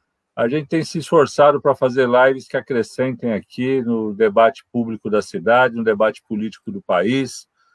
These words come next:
É, enfim, com temas variados, diversos, e tá indo bem, tá dando certo. E a gente aguarda vocês na próxima segunda-feira, dezoito horas. Todo dia tem uma live às dezoito horas, de segunda a sexta.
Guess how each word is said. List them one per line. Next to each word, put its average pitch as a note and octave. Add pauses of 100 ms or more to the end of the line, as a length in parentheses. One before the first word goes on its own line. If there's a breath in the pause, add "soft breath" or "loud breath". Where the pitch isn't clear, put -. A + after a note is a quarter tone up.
(460)
É, A2+
enfim, A#2+ (120)
com A#2+
temas B2+
variados, A#2+
diversos, B2
e C#3
tá D3+
indo D3
bem, C3+
tá C#3
dando B2+
certo. C#3+ (460)
E D#3
a D3
gente D3+
aguarda C#3+
vocês C#3
na C3+
próxima C#3
segunda-feira, C3+ (560)
dezoito C3
horas. C#3+
Todo D#3
dia C3+
tem C#3
uma B2+
live A#2+
às A2+
dezoito A2+
horas, A#2+
de A2
segunda C3
a A#2
sexta. G#2+